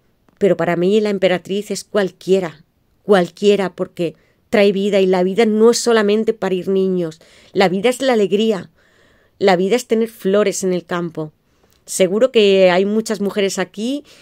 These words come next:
que tenéis vuestro pequeño huerto. Plantáis, sembráis semillas, tenéis animales, ¿y no es eso la vida? Porque muchas veces he escuchado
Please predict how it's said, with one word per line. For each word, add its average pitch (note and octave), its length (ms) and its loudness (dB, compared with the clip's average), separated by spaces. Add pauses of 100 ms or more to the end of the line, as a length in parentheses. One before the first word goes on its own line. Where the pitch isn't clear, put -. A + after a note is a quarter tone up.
(160)
que G#3 100 -2
tenéis G3+ 380 0
vuestro A3+ 280 -2
pequeño G#3+ 380 0
huerto. F3 460 -2 (1000)
Plantáis, G3+ 720 0
sembráis G3 480 0
semillas, G3+ 760 -2 (300)
tenéis G#3+ 380 4
animales, G#3 640 0 (160)
¿y A#3 100 2
no A3+ 160 8
es B3+ 200 2
eso D4 220 2
la B3+ 160 2
vida? D4 380 -2 (1600)
Porque G3 260 2
muchas A#3 420 0
veces A#3 540 2
he G#3+ 40 -2
escuchado G3 720 -2